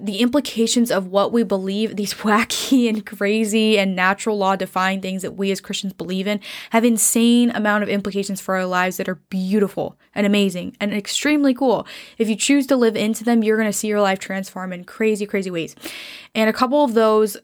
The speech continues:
just two of them really, are humility and forgiveness.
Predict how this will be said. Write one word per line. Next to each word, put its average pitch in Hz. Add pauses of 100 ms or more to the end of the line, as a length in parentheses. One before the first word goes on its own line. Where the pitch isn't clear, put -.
(180)
just 208
two 233
of 202
them 190
really, 190
are 180
humility 196
and 180
forgiveness. 185